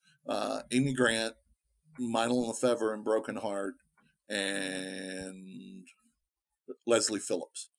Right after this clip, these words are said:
Um, and, uh, so this youth group I was hanging out with said, "Hey, we're going to see Mylon and Broken Heart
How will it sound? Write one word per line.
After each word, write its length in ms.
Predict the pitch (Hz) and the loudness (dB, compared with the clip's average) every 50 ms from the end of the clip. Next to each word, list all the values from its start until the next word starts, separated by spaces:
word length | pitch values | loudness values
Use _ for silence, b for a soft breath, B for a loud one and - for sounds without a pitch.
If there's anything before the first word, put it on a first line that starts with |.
| b b b b b b b b b - | b b b b b b b b b -4
Um, 560 | 113 101 98 98 98 98 95 95 95 98 101 _ _ _ _ - | 0 0 2 2 0 0 -2 -6 -10 -14 -18 _ _ _ _ -6
and, 540 | 101 104 101 98 98 98 98 101 101 95 107 | -4 -4 -4 -4 -4 -4 -4 -6 -6 -2 0
uh, 300 | 104 101 101 104 101 90 - b b b b b b b | 2 2 0 0 -4 -10 -14 b b b b b b b
so 280 | b - - 139 120 113 | b 4 8 8 8 10
this 220 | 107 113 113 - - | 8 6 4 4 2
youth 240 | 147 180 190 - | 2 0 2 4
group 220 | - 135 123 - 110 | 6 6 6 8 6
I 60 | 110 | 4
was 160 | 107 104 - | 4 4 2
hanging 300 | 131 117 110 104 101 101 | 0 0 0 0 -2 -2
out 200 | 104 98 90 - | -4 -4 -2 -2
with 220 | 104 98 95 98 - | 0 0 0 0 -2
said, 260 | - - 107 92 - | -2 -2 -2 -2 0
"Hey, 220 | - 156 160 160 135 | 2 4 4 4 4
we're 180 | - 117 131 | 4 2 2
going 220 | 135 135 127 117 110 | 4 4 4 4 2
to 60 | 110 | 0
see 300 | - 123 107 104 107 101 | 0 2 2 0 0 -2
Mylon 440 | 101 110 113 113 113 113 107 98 98 | -2 -2 -2 0 0 0 0 0 -2
and 100 | 98 110 | -2 0
Broken 300 | 113 104 98 - 98 95 | 0 0 0 -2 -6 -2
Heart 340 | - 127 131 117 98 - | 0 2 2 2 0 -2